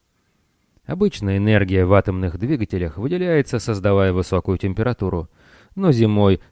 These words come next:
тысяча девятьсот девяносто четвёртого Орлов обнаружил, что определённые сплавы платины и иридия при атомном распаде под лучом испускают плотный поток элементарных частиц,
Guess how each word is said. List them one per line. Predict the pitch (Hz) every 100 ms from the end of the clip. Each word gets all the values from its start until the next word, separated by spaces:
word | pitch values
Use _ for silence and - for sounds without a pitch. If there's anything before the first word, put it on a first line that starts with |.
| _
тысяча | 131 123 120 101
девятьсот | 92 95 - 101 85
девяносто | 90 92 92 -
четвёртого | 92 - - 107 170 180 175
Орлов | 160 123 120 131 156
обнаружил, | 165 156 151 107 101 95 95 90
что | - 98
определённые | 87 95 92 92 90 90 87 85
сплавы | - 90 90 90 - _ _
платины | 107 104 92 - 87 87
и | 90 85 80
иридия | 85 160 160 160 147 131
при | - 131
атомном | 139 139 135 135 131
распаде | 123 - - 123 120 120 - _ _
под | 113
лучом | 101 104 - 147 180
испускают | 170 - 147 - 110 113
плотный | - 90 110 156 156
поток | 107 107 101 95
элементарных | 95 92 90 87 92 -
частиц, | - - - 87 -